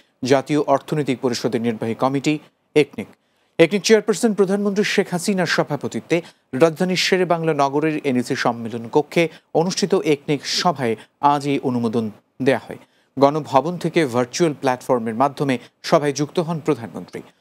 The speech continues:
অনুমোদন পাওয়া অন্য তিনটি প্রকল্প হল নরসিংদী জেলার আড়িয়াল খাঁ হাঁড়িদোয়া ব্রহ্মপুত্র পাহাড়িয়া পুরাতন ব্রহ্মপুত্র ও মেঘনা শাখা নদী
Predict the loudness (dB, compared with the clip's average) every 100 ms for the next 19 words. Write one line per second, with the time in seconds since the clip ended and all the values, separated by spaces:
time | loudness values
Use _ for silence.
0 | _ _ 2 2 2 2 2 2 2 0
1 | 0 0 0 -2 -2 0 2 2 -2 0
2 | 2 0 -2 _ -6 2 2 2 -2 0
3 | 0 2 2 0 -2 -2 0 2 0 0
4 | 0 0 -2 _ _ _ 0 0 2 2
5 | 2 4 2 0 -2 -2 -4 -4 0 0
6 | 0 -2 0 0 2 0 -2 -8 _ 0
7 | 0 0 -2 0 0 0 -2 0 -2 0
8 | -2 0 -2 0 -4 0 -2 0 -2 -4
9 | -2 -2